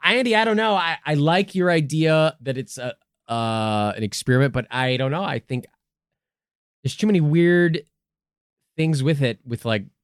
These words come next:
the jumpsuit and the sequins and the floating and all this other stuff and the cones. I'm gonna go plausible minus minus.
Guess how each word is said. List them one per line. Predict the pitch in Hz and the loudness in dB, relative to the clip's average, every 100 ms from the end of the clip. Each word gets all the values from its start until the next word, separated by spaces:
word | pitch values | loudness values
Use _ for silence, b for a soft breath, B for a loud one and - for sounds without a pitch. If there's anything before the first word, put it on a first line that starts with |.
| _ | _
the | 113 | -8
jumpsuit | 101 165 156 - 165 | 0 0 2 2 0
and | 135 | 0
the | |
sequins | 113 165 170 165 156 151 | -4 -6 -6 -6 -4 -4
and | 127 | -4
the | 117 | -6
floating | - 147 156 156 151 147 | -2 4 4 4 2 0
and | 135 | -2
all | 123 139 | -4 -6
this | 139 | -10
other | 139 | -12
stuff | 135 - 139 143 135 | -14 -8 -4 -4 -6
and | 117 | -12
the | 107 | -12
cones. | - 135 143 143 147 139 - _ _ _ _ _ _ _ _ _ _ _ _ _ _ | -6 -2 0 0 -2 -4 -12 _ _ _ _ _ _ _ _ _ _ _ _ _ _
I'm | 190 | -4
gonna | 269 | -2
go | 262 247 233 226 190 - | 0 2 2 0 -2 -12
plausible | - 165 170 180 175 170 170 | -6 -2 2 2 2 2 2
minus | 143 135 135 135 135 135 135 135 135 143 147 151 151 143 - | 2 2 0 0 0 0 0 2 0 0 0 0 0 -2 -6
minus. | 131 120 120 107 85 - - | -2 0 0 -2 -6 -10 -16